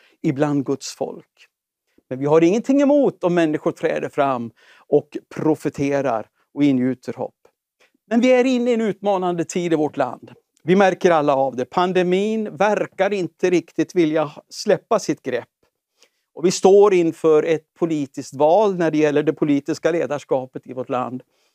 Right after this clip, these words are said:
Och vi utmanas av en del utav de här politiska agendorna som kommer fram idag.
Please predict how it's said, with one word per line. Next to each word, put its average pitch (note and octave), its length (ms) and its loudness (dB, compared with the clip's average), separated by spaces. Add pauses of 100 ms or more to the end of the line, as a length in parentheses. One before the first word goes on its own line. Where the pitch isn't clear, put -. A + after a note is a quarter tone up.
(220)
Och C4+ 240 0
vi G3 140 0
utmanas G3+ 1120 2 (100)
av E3+ 180 2
en F3+ 140 2
del F#3 320 0
utav D#3 360 -2
de D3+ 120 -6
här C3+ 120 -4
politiska C#3+ 800 -8
agendorna C3 720 -4
som C3+ 260 -8
kommer D3 260 -2
fram D#3 320 -4
idag. A2 240 -12